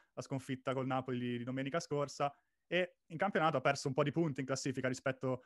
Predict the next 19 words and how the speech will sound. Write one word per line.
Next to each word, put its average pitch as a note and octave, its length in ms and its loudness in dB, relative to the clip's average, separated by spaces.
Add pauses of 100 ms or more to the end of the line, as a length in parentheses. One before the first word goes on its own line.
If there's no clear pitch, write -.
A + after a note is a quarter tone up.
(120)
alle B2+ 140 0
inseguitrici C3 560 0
in B2+ 60 0
ottica B2 360 -2
qualificazione B2+ 500 -2
alla A#2+ 80 -2
Champions B2 320 -4
League. A2 300 -8 (320)
Mentre C#3+ 180 0
per C#3+ 100 -2
quanto D3 180 0
riguarda D3 280 4
l'Europa D#3 240 4
League C3 160 2
vedremo B2+ 240 0
un B2 40 -2
po' B2+ 120 -2
cosa A#2+ 160 -4
farà B2 260 0